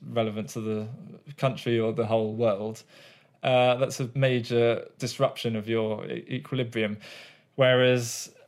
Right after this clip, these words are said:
it's easier for me personally to think about these things just from the point of view of growing up where change was constant and inevitable.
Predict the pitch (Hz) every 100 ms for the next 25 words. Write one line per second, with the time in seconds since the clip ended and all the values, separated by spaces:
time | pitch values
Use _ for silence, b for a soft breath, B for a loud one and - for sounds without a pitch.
0 | _ - 147 143 165 147 143 147 139 143
1 | 170 175 175 160 139 - - - - 147
2 | 147 139 117 110 113 - 120 113 113 113
3 | - - _ - 143 135 123 117 120 117
4 | 123 120 - - - - 139 - - -
5 | _ - - 143 135 131 131 131 - 139
6 | 139 143 139 131 135 131 120 135 131 131
7 | 131 - - - 131 127 127 127 139 131
8 | 127 - - 131 117 - - 131 - -
9 | 104 107 120 123 120 113 - 113 113